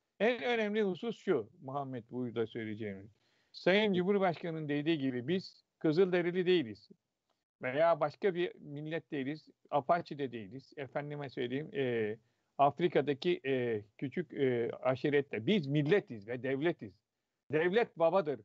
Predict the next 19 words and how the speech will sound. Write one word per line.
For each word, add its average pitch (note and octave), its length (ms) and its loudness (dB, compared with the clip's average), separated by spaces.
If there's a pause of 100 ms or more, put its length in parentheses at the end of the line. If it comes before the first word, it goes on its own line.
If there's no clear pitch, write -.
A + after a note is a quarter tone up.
(140)
ve C#3 180 -6
devlet D#3+ 360 0
af D#3+ 200 0 (480)
da C3 80 -6
eder. G#2+ 340 -8 (340)
Biz F#3+ 260 -2
bunları F#3 280 0 (440)
affederiz E3 680 0
ama B3+ 280 2 (500)
bedellerini, F3 600 4
tazminatlarını F3+ 640 0
verecekler F3+ 480 0
ve E3+ 60 0
suçlarını E3+ 420 -2
ikrar F#3 260 4
edecekler. A#2+ 480 -6
Bu C3 100 -8
çok F#3 200 0
önemli. C3+ 260 -4